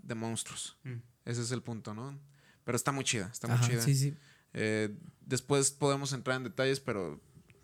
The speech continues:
Speaker 1: sí, para no entrar en spoilers, es eso.
Speaker 3: Le recomiendo esa
Speaker 1: Está muy
Speaker 3: mierda.
Speaker 1: buena. Sí, está muy chida.
Speaker 2: Ok, ¿solo recomiendas eso?
Speaker 3: Sí.
Speaker 2: Ok. ¿Tú, Sergio?
Speaker 1: <laughs> Yo, t-, yo sí tengo dos también, güey. Como
Speaker 2: Ok.
Speaker 1: les decía, ayer fui a ver Halloween Kills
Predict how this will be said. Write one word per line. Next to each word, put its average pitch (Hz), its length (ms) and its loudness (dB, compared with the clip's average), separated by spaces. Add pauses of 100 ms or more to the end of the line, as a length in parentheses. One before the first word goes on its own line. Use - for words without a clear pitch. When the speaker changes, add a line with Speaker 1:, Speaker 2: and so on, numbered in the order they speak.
(100)
Speaker 1:
sí, 98 320 -2
para 104 140 2
no 110 100 -2
entrar 120 260 2
en 117 80 -4
spoilers, 120 400 -4
es - 120 -8
eso. - 240 -10 (100)
Speaker 3:
Le 120 180 2
recomiendo 131 420 4
esa 135 100 6
Speaker 1:
Está 127 80 6
muy 123 100 6
Speaker 3:
mierda. 117 140 4
Speaker 1:
buena. 107 140 -8 (260)
Sí, - 140 -10 (440)
está - 140 -14
muy 101 80 -8
chida. - 220 -12
Speaker 2:
Ok, 135 120 -4 (160)
¿solo 147 220 4
recomiendas 135 460 4
eso? 143 220 2 (100)
Speaker 3:
Sí. 233 240 6 (220)
Speaker 2:
Ok. 139 120 6 (640)
¿Tú, 160 120 4
Sergio? 180 340 0
Speaker 1:
<laughs> - 20 -14
Yo, 139 160 2
t-, 147 160 -6
yo 139 120 4
sí 131 100 2
tengo 123 260 0
dos 120 180 6
también, 117 300 -4
güey. - 160 -8 (220)
Como 127 160 0
Speaker 2:
Ok. 123 60 6
Speaker 1:
les 120 80 6
decía, 127 240 6
ayer 135 200 8
fui 139 240 6
a 131 100 6
ver 131 180 6
Halloween 120 400 2
Kills 131 480 0